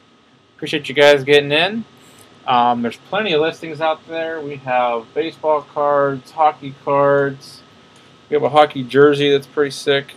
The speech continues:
out there. We also have something you don't see very often. We have,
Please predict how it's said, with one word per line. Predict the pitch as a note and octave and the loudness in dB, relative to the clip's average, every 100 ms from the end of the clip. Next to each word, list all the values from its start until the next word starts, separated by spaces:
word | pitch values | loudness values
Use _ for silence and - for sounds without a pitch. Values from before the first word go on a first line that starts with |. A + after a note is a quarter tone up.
| - | -8
out | D3 C#3+ - | -4 -4 0
there. | C#3+ C#3 C#3 C#3 C#3 - - - _ _ _ _ _ - - - - - - | 4 6 6 4 -2 -16 -20 -20 _ _ _ _ _ -20 -20 -20 -20 -18 0
We | |
also | F#3 F#3+ | 2 6
have | D#3 | 4
something | C#3+ D#3+ D3+ | 4 0 0
you | D3+ | -2
don't | C#3+ | -2
see | D#3 | -4
very | C#3+ C#3+ C3+ | 2 4 4
often. | C3+ C3+ - C3+ B2+ | 2 -2 -6 -8 -6
We | B2+ C#3+ | -6 -8
have, | C3 C3+ C#3 C3+ C3 C3 | -10 -4 0 2 0 -2